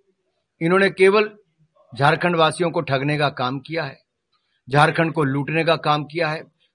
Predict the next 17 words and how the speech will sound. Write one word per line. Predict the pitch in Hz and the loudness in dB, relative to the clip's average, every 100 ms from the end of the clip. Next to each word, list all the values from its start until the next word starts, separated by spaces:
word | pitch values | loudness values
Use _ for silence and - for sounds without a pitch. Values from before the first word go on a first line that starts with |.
| - | -4
लूट | 165 208 202 | 0 0 0
की | 214 | -4
खुली | - 185 196 156 | 0 2 2 -2
छूट | - 240 233 147 - _ _ _ _ _ _ _ - | 0 2 2 -2 -14 _ _ _ _ _ _ _ -2
ये | 160 170 | 0 0
कांग्रेस | - - 175 190 196 185 | -2 4 6 6 4 4
और | 180 165 | 2 2
हेमंत | 143 156 170 185 - - _ _ _ _ _ _ _ _ | 2 2 2 0 -8 -12 _ _ _ _ _ _ _ _
की | 165 | -6
सरकार | 147 160 139 156 170 | 0 0 4 4 4
में | 165 170 | 2 -4
थी | 165 170 _ _ _ _ _ _ _ _ - | -6 -20 _ _ _ _ _ _ _ _ -6
और | 139 | 0
मैं | 143 | 0
कहना | - 147 175 185 | 2 4 6 6
चाहता | 165 147 151 | 4 2 -2
हूं | 120 | -4